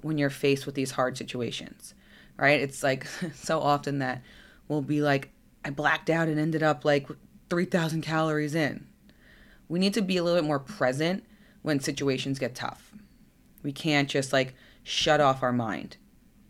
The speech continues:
Our mind has to be even more present in the situation, right? Ask yourself, are you hungry, angry,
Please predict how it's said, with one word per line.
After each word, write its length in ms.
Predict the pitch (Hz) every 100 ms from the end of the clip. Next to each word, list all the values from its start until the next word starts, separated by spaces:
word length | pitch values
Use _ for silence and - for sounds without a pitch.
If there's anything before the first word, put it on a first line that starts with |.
| -
Our 100 | 139
mind 280 | 139 135 135
has 180 | 135
to 80 | 143
be 180 | 139 120
even 200 | 135 131
more 280 | 131 139 139
present 420 | 135 127 123 120
in 100 | 120
the 60 | 117
situation, 580 | 117 - 110 107 - 117
right? 240 | 120 135 - - - - _ _ -
Ask 240 | 160 165
yourself, 320 | 175 156 131 - -
are 100 | 139
you 180 | 156 160
hungry, 540 | 180 208 247 285 277 - - -
angry, 520 | 165 175 170 180 175